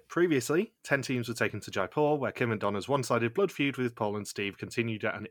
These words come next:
inadvertent pot-smashing challenge. Sticky and Sam won their second leg in a row, but all was not well for Sue and Teresa, as they couldn't crack the second roadblock and were the second team sent home. And teams must now travel to Delhi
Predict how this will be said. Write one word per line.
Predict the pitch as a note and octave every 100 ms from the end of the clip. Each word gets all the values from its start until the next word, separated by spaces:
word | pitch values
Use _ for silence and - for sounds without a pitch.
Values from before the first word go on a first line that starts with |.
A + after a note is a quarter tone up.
| -
inadvertent | B2+ C#3+ A#2+ C#3 C3+ A#2 A#2
pot-smashing | - A#2+ - G#2 F#2 G2
challenge. | F2+ A#2+ A2 E2+ - - _ _ _
Sticky | - G#2 -
and | F#2+
Sam | F#2 G2 G2
won | G2
their | G2
second | - G#2 G#2
leg | G2 F#2+
in |
a | G2
row, | C#3 D3+ D3+
but | -
all | - D3
was | D3 C3+
not | C#3+ A3 -
well | G#2+ G#2 A2+ - _
for | -
Sue | - G2+
and | F#2
Teresa, | - A2+ C#3 G#2+ A2+ - _ _
as | A2+
they | G2+ C3
couldn't | - E3 D#3+
crack | - D3+ -
the | A#2+
second | - E3+ A#2
roadblock | G2+ F#2+ G2+ - _ _ _ _
and | G2+ G2
were | G2+
the | G2+
second | - G#2+ - F#2+
team | - F2+ F2
sent | F2+ E2+ G2
home. | G#2+ F2+ - _ _ _ _ _
And | G2
teams | - G2+
must | G2+ F#2+
now | G#2
travel | G2+ - A2 A2+
to | - A#2+
Delhi | A#2+ B2+ B2+ C#3